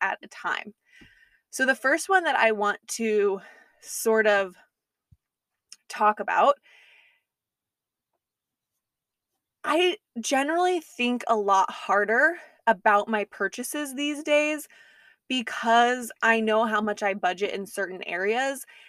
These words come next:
and I know whether or not it's a month where I'm going to be traveling a lot, which means paying for more gas,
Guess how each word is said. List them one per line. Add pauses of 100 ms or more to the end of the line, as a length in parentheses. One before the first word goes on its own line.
(180)
and
I
know
whether
or
not
it's
a
month
where
I'm
going
to
be
traveling
a
lot,
which
means
paying
for
more
gas,